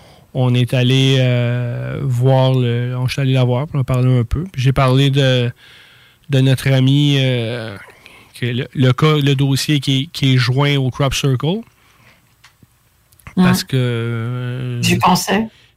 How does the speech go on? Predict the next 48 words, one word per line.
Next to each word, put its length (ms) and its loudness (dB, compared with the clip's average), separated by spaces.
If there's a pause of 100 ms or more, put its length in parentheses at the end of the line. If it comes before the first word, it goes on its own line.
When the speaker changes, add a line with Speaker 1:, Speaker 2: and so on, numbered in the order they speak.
Speaker 1:
son, 600 0
son 260 -8
chien 180 -4
est 60 0
décédé, 500 -4
mais 560 -4
je 180 -4
l'ai 180 -2
su 480 0 (380)
la 160 -2
vraie 220 0
raison 380 0
après, 280 -2
parce 180 -4
que 60 -2
trois 380 2
semaines 260 2
avant, 340 2 (1160)
il 100 -2
avait 160 0
été 180 0
chez 140 -2
le 60 0
vétérinaire, 420 0
il 60 2
était 180 0
correct, 420 0
mais 120 -2
après, 200 -4 (140)
euh, 560 -2
sa 180 -6
mère 140 2
m'a 100 2
dit 240 0
que 140 0
c'était 300 -2
la 280 -6
maladie 420 2
de 140 -4
Lyme. 200 2 (600)
Que 400 -4
même 240 2
si 220 -4
t'es, 380 2 (200)
ton 240 -2
chien 420 2
est 100 -2
correct, 680 -2